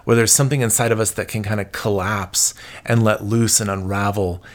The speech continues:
in the arms of someone else. And, uh, that, that holding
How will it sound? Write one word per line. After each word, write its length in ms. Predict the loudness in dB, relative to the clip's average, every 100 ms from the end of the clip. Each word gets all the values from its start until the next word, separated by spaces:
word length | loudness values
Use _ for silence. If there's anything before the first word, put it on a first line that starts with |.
| -20 -2
in 100 | 2
the 140 | 2 0
arms 360 | 0 0 -2
of 120 | -2
someone 280 | -2 -2 -2
else. 460 | 0 0 2 0 -2
And, 440 | -2 0 2 2 -2 -10 -20 -20 -20 -10 -4
uh, 200 | -2 -2
that, 440 | 0 2 0 -4
that 160 | -6 -6
holding 800 | -4 2 2 4 2 2 -2